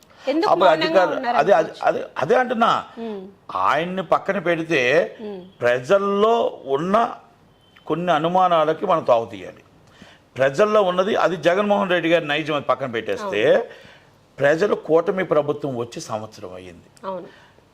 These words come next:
Speaker 2: ఈయన సంవత్సరంలో జగన్మోహన్ రెడ్డి గారు చేసిన ఐదు సంవత్సరాల్లో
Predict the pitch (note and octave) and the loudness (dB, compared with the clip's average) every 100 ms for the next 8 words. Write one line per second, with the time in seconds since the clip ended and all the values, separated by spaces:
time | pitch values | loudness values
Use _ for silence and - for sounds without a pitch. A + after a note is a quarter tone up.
0 | _ - C#3+ F#3 G3+ - F3+ G#3 A3+ A3+ | _ -14 -4 -2 0 2 0 0 0 4
1 | A3 A#3+ - F3+ G3 A3 A3 G#3 F#3+ F3+ | 4 2 2 0 2 2 2 2 0 2
2 | F#3 F3 - F3 F3+ F#3 D3+ - D3 F3 | 2 2 0 -6 -2 -2 0 0 -2 -4
3 | F3+ E3 D#3 D#3 D#3 C3 A2 G#2+ | -4 -2 -2 -2 4 4 4 -2